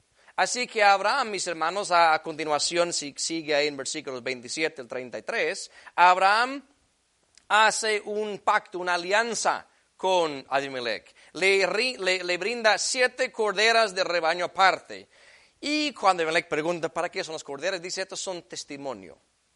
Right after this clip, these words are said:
de que este pozo es mío." O sea, al recibir las corderas, estás confirmando que este pozo ya es propiedad mía. Y se llamaba aquel lugar Berseba, y allí juraron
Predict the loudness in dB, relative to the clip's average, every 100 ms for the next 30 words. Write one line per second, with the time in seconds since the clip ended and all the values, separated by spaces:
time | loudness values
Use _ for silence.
0 | _ -6 -4 -2 -2 0 -2 -2 -6 -4
1 | -4 -4 -6 -10 -12 -12 -16 _ _ _
2 | _ -6 0 6 6 4 2 2 2 -2
3 | -2 -4 6 8 8 4 4 6 6 6
4 | 4 -2 0 2 4 2 -2 -6 -4 -2
5 | -2 -2 2 2 4 0 -2 -2 -2 -4
6 | -2 -4 -4 0 2 2 0 -10 -2 0
7 | 0 -4 -4 -4 -2 -2 0 0 -2 -6
8 | _ _ _ -14 -10 -8 -6 -6 -6 _
9 | _ _ _ _ -8 -4 0 0 -2 -4
10 | -8 -4 -4 -4 -8 -6 -4 -2 0 0
11 | -2 _ -6 -2 -2 -2 -10 -10 -4 0
12 | 0 -2 -10